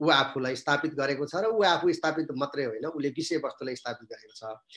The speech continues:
त्यस कारणले गर्दाखेरि यो जलवायु परिवर्तन अथवा चाहिँ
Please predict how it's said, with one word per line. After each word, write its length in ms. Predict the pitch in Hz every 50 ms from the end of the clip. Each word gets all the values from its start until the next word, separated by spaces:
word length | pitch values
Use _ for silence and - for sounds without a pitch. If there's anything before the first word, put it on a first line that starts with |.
| - - - _ _ _
त्यस 120 | - 175 160
कारणले 260 | 208 202 196 190 190
गर्दाखेरि 800 | 180 175 175 165 160 165 160 160 160 170 165 151 139 139 147 160
यो 320 | 175 185 170 147 123 120
जलवायु 420 | 123 151 175 202 196 190 185 185
परिवर्तन 680 | 180 180 160 160 156 160 156 151 151 160 156 160 160 160 - -
अथवा 300 | - 139 147 151 156 151
चाहिँ 240 | - 160 156 147